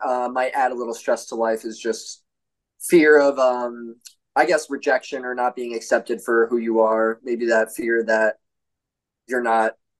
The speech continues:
I don't know, not seen as what you want to be. That might be a part of it, especially in, um,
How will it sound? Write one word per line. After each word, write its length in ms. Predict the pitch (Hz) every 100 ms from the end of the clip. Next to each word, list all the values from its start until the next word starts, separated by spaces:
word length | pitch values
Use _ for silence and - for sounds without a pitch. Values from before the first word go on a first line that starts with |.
| _ 120
I 100 | 127
don't 140 | 98
know, 300 | 95 98 - _ _ _ _ _ _ -
not 300 | 123 123 117
seen 300 | - 135 123
as 200 | 120 113 113
what 140 | 117
you 120 | 120
want 220 | 120 120 120
to 60 |
be. 280 | 117 123 123 - _ _ _ _ _ _ _ -
That 180 | 131 123
might 200 | 123 -
be 120 | 135
a 40 | 120
part 300 | - 127 123
of 100 | 123
it, 180 | 127 -
especially 400 | - 139 139 123
in, 180 | 117
um, 340 | 107 101 104